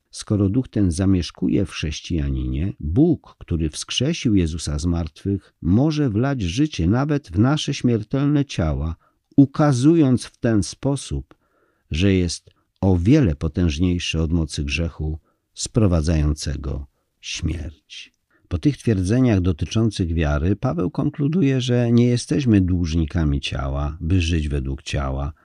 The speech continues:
mając za jedyną perspektywę śmierć. Przeciwnie, chrześcijanie żyją według ducha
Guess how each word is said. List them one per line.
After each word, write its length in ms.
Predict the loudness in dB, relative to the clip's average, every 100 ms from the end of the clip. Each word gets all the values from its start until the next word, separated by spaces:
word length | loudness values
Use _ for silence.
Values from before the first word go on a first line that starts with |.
| _ _ -2
mając 560 | 0 2 2 -2 -6 -8
za 220 | -2 0
jedyną 420 | 2 2 2 2 0
perspektywę 680 | -4 -4 -6 -6 -6 -6
śmierć. 720 | -6 -8 -8 -10 -14 -20 -20 _ _ _ -10
Przeciwnie, 640 | -6 -2 0 2 4 2 -2 _ _ _
chrześcijanie 760 | -4 -2 -2 0 0 2 0 -2 -2
żyją 440 | 2 4 4 4
według 400 | 2 0 0 0
ducha 520 | -2 -4 -2 0 -2